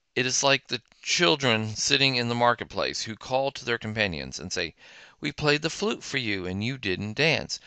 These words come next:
We mourned for you, and you didn't lament." For John came neither eating nor drinking, and they say, "He has a demon."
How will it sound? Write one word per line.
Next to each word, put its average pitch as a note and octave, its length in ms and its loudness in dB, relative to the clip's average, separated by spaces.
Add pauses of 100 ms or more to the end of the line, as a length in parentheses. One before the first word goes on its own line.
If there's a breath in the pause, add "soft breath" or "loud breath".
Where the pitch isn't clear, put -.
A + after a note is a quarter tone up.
(200 loud breath)
We E3 140 -4
mourned F3+ 320 0
for - 140 -10
you, E2+ 280 -6
and G#2+ 180 -2
you A#2+ 120 -2
didn't G#2 320 -4
lament." B2 440 0 (480 soft breath)
For A2 200 -4
John B2+ 340 8
came B2+ 320 2
neither B2 400 0
eating C#3 360 0
nor C3 180 0
drinking, G#2+ 420 0
and G2+ 100 0
they G2+ 120 0
say, F2 440 -2
"He G2 220 -8
has F2+ 200 -2
a F#2+ 60 -6
demon." F#2+ 440 -2